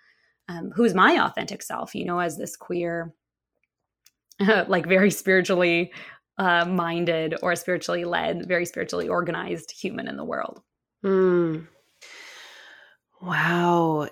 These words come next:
Speaker 2: Yeah, that just makes me think, you know, so many folks f-, in this world are feeling oppressed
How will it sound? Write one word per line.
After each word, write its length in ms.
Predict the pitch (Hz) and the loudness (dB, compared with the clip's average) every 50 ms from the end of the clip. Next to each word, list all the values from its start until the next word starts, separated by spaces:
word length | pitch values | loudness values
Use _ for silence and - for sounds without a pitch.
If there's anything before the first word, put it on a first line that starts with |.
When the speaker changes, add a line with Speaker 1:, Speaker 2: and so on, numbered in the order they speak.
| - - | -6 -2
Speaker 2:
Yeah, 380 | 175 180 185 196 196 180 156 | 2 4 6 6 8 6 6
that 220 | - - 165 160 - | 4 2 -2 -2 -2
just 200 | 175 170 - 170 | -6 -8 -4 -4
makes 260 | 160 156 - - - | -4 -4 -6 -4 -2
me 120 | 156 151 | -2 -2
think, 560 | 151 - - 156 156 151 147 147 - - - - _ _ _ _ _ _ _ _ _ _ - | -2 -4 -6 -2 -2 -2 -2 -2 -6 -12 -14 -20 _ _ _ _ _ _ _ _ _ _ -10
you 100 | - 165 | -8 -4
know, 120 | 156 151 | -4 -4
so 400 | 151 - - - - 175 170 175 | -4 -4 -6 -4 0 0 2 4
many 260 | 175 170 165 165 160 156 | 4 4 4 2 2 0
folks 800 | - - - 160 156 160 160 156 156 - - - - - - - _ _ | -4 -4 0 2 2 4 2 2 0 -4 -10 -10 -12 -14 -16 -18 _ _
f-, 340 | - - - - - - _ _ _ _ _ _ _ _ _ _ _ _ _ _ _ _ _ _ - | -20 -18 -18 -18 -18 -20 _ _ _ _ _ _ _ _ _ _ _ _ _ _ _ _ _ _ -6
in 160 | 165 156 151 | -4 -2 0
this 240 | 156 156 151 - - | 0 0 -2 -4 -6
world 600 | 139 135 139 143 147 143 131 104 101 85 - - - - | -2 0 2 2 4 2 2 2 0 0 -2 -6 -8 -4
are 160 | - 151 147 | -2 -2 -2
feeling 720 | 147 - - 147 143 143 143 143 139 135 135 127 117 - - _ _ _ _ _ - | -4 -6 -8 -6 -6 -4 -4 -4 -4 -6 -6 -8 -8 -10 -14 _ _ _ _ _ -10
oppressed 840 | 156 151 - - - - 147 135 143 156 - - - - - - | -10 -10 -10 -8 -2 0 2 2 2 0 -6 -10 -12 -12 -14 -16